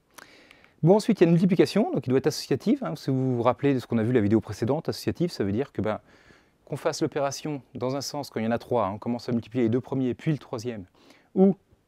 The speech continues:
les deux suivants et le premier d'après, ben, ça doit faire la même chose. Ok ? Donc ça ne doit pas dépendre de l'ordre dans lequel on fait l'opération quand il y en a trois. Alors attention, hein, on garde toujours A, B et C dans cet ordre-là par contre, hein.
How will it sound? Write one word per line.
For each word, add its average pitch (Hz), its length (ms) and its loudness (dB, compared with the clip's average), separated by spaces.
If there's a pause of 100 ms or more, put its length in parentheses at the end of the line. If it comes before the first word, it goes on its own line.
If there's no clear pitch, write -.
(280)
les 107 100 -2
deux 139 120 2
suivants 131 420 -4 (360)
et 123 60 2
le 127 60 2
premier 117 320 -4
d'après, 131 360 0
ben, 123 160 2 (880)
ça - 140 0
doit 117 80 4
faire 143 100 2
la 123 60 6
même 98 100 2
chose. 139 240 -2 (260)
Ok ? - 140 -2 (680)
Donc 107 120 -8
ça - 80 -6
ne 107 60 0
doit 104 40 -6
pas 165 120 4
dépendre 135 440 0 (1040)
de 104 140 -2
l'ordre 135 260 4
dans 110 80 -6
lequel 110 220 -4
on 110 60 -6
fait - 100 -8
l'opération 117 420 -2
quand 117 120 -4
il 104 40 0
y 101 40 -2
en 104 40 2
a 110 60 0
trois. 170 320 0 (140)
Alors 98 100 0
attention, 123 380 -2
hein, - 100 -6 (220)
on 107 80 -4
garde 120 200 0
toujours 131 300 -4
A, 131 260 2 (140)
B 104 100 0
et 117 220 0
C - 140 -2
dans 151 100 -2
cet - 100 -8
ordre-là 139 300 0
par - 160 -4
contre, - 240 -10
hein. - 60 -8